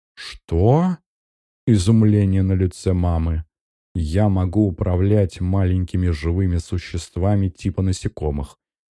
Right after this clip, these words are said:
говорю я. «Это мой потолок. Вытяни руку, расправь ладошку, повернув ее вверх. Я тебе сейчас на нее своих летающих воинов посажу. Смотри, как они щекотятся, и не страшные совсем.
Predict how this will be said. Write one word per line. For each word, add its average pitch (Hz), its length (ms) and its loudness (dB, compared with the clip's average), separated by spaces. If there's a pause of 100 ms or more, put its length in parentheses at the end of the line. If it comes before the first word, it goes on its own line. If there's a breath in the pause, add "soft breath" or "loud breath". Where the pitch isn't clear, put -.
говорю 78 360 -2
я. 71 320 -4 (280)
«Это 117 300 2
мой 90 280 0
потолок. 76 640 -4 (360)
Вытяни 92 560 0
руку, 85 540 0 (160)
расправь 95 560 0
ладошку, 98 540 2
повернув 92 520 0
ее 98 140 2
вверх. 78 500 -4 (420)
Я 98 280 0
тебе 76 220 -6
сейчас - 440 -4
на 76 60 -8
нее 80 480 0 (180)
своих 90 500 0
летающих 95 640 0
воинов 80 560 -2
посажу. 80 520 -2 (400)
Смотри, 104 520 0
как 123 200 0
они 113 160 4
щекотятся, 98 760 -2
и 87 60 2
не 147 160 2
страшные 90 600 0
совсем. 92 640 0